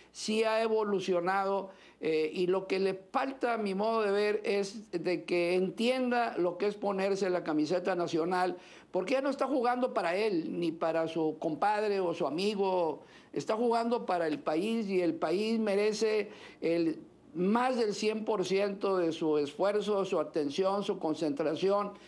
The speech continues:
pero más importante de su pasión, de su gusto por defender la camiseta nacional y, y que le meta el alma y el espíritu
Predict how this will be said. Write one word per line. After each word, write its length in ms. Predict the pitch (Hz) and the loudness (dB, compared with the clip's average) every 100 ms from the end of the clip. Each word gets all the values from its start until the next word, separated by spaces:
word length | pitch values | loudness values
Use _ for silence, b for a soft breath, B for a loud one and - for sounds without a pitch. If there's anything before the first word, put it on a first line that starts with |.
| B B | B B
pero 220 | 170 180 | -2 0
más 360 | 190 226 269 277 | 0 0 0 0
importante 760 | 240 226 202 185 214 214 214 | -2 -2 -2 -2 -2 0 0
de 100 | 202 | 0
su 220 | 190 185 180 | 0 -2 -2
pasión, 640 | 156 151 190 202 202 - B B - | -2 0 0 2 0 -4 B B -6
de 160 | 165 165 | -4 0
su 140 | 185 | 0
gusto 720 | 165 190 254 254 - 226 220 B B - | 2 2 2 0 -2 0 -2 B B -4
por 420 | 165 170 170 - - | 0 0 0 -4 -6
defender 720 | - 185 175 190 180 190 226 226 | -2 -2 0 0 0 2 2 0
la 120 | 214 | 0
camiseta 540 | 196 175 170 208 214 | 0 0 0 0 0
nacional 680 | 202 185 180 180 196 208 190 B B B B | 0 0 0 2 2 0 -2 B B B B
y, 300 | 196 180 - | -4 -4 -4
y 200 | 190 170 | -4 0
que 160 | 185 | 2
le 120 | 190 196 | 2 2
meta 460 | 226 226 233 220 | 0 0 2 2
el 300 | 214 185 190 | 0 0 2
alma 340 | 214 226 226 214 | 2 2 2 2
y 80 | 202 | 2
el 140 | 180 | 0
espíritu 840 | 170 - 220 220 220 214 208 208 | -2 -2 -2 0 0 2 2 0